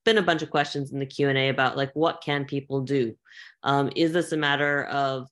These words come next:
you know, open your pocketbook and support N G Os? This is a matter of writing to legislatures. Is it a matter of sharing information? W-, what are your thoughts of what people who are here who are of good conscience can do right now?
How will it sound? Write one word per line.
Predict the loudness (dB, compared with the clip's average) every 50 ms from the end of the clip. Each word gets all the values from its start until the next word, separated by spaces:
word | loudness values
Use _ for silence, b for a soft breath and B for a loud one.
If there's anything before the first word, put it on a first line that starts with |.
| b b b b -6
you | -4
know, | -2 -2 -2 -2 -2
open | -2 0 0 0 0
your | 0 0
pocketbook | 0 -2 -2 -2 -4 -6 -4 -2 -2 -2 -2 -4 -6
and | -6 -4 -4 -4 -4 -6
support | -8 -10 -4 -2 0 0 0 0
N | -2 -2
G | 0 2 2 4
Os? | 4 4 4 4 2 0 -2
This | -4 -8 -8
is | -8 -6 -4
a | -2 0
matter | 2 2 2 4 4 2
of | 2 0 0
writing | 0 2 2 2 2 2 0 0 -2 -4 -6
to | -4 -4 -2 -2 -2 -2 -2 0
legislatures. | 0 0 0 -2 -4 -2 -4 -4 -4 -6 -8 -8
Is |
it | -6 -4
a | -2
matter | 0 0 2 2 2 0
of | 0 -2
sharing | -4 -2 0 0 2 0 0 -2
information? | -4 -4 -4 -2 -2 -2 -2 -4 -6 -8 -8 B B B B B B _ _
W-, | -6 -6 -6 -6
what | -4 0 4 4 6
are | 6
your | 6 6 4 4
thoughts | 2 2 4 4 4 4 2 -2 -10 -12 -4
of | 0 0 0 0 0
what | 0 2 2 2 2 0 -4 -14 _ _
people | -6 -6 -4 0 2 2 2
who | 2 2 2 4
are | 4 4 4 2 2 -2 -8
here | -4 0 2 2 2
who | 2 0 -2 -2
are | 0 0 2 2 2 2
of | 0 -2 -6 -6 -2
good | -2 -2 -2 -4
conscience | -8 -4 -4 -4 -2 -2 -4 -4 -4 -4 -8 -14 b b b b b b _
can | -8 -2 0 2 4 4
do | 4 4 4 4 4
right | 4 2 2 2 0
now? | -2 -2 -4 -4 -6 -8 -12 -18